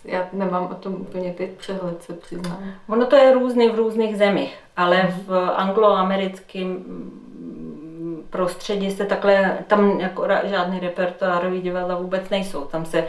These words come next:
Speaker 2: dá dokupy skupina lid-, jako herců a, a, a pak se to hraje třeba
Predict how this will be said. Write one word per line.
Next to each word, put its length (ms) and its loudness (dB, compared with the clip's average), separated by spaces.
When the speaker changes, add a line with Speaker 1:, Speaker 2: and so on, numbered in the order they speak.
Speaker 2:
dá 460 2
dokupy 580 2
skupina 580 -4
lid-, 420 -4
jako 360 -4
herců 800 -2
a, 260 -6
a, 80 0
a 240 -6
pak 220 -8
se 140 -4
to 140 2
hraje 280 2
třeba 500 -2